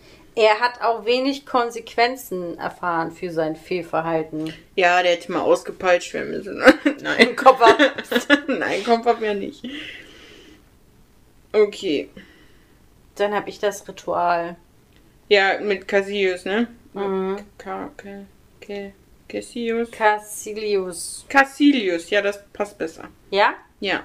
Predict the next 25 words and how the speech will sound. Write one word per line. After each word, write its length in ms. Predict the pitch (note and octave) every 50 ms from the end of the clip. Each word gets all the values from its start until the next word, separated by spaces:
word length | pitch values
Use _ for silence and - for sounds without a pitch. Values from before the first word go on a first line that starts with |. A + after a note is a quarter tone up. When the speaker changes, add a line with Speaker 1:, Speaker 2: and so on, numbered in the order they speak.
| - - G#3
Speaker 1:
Ich 240 | G#3+ - - - -
wusste 340 | G3+ G3 G3 F#3+ - - D#3+
das. 220 | - - - - _ _ _ _ _ _ _ _ _ _ _ - - - _ - - - - - -
Speaker 2:
Ich 180 | - C4 C4+ -
hab 200 | D4+ C4 C#4 C4
mir 80 | D#4 B3+
nur 100 | A3+ G#3+
geschrieben, 340 | G#3 - - - G#3 G3 G3+
hat 160 | G3+ F3+ -
was 140 | F#3 F3 -
am 120 | E3 E3+
Laufen. 480 | E3+ - E3 G3 A3+ - - D4 D4 - E4
<laughs> 40 | D#4+ D#4 - G4+ - - G4+ G4 - G4+ E4 - - - - - - - - - - - - - _ _
Also 280 | - - F#3+ F#3+ F#3+ F#3+
er 100 | F#3+ F#3
hat 80 | F#3 F#3+
die 60 | G3
Seiten 340 | F#3+ F#3+ F#3 F#3 - G3+ G3
wohl 140 | G3 G3 F#3+
schon 180 | - G3 G3
entschlüsselt. 640 | F3+ F3 F3+ - - G#3 G3+ G3+ G3+ G3+ G3 G3+ - - _ _ _ _ _ _ _ _ _ _ _ - -
Und 320 | F#3 F3+ F3+ F3+ F3 F3+ F3 _ _ _ _ _ _ _ _ _ _ _ _ _ _ _ _ _ _ _ _ _ _ _ _ _ -
Speaker 1:
Ab, 200 | - - E3 - - _ _ _ _ _
ab 180 | - D#3+ - -
geht's. 300 | - F3 E3 E3+ - -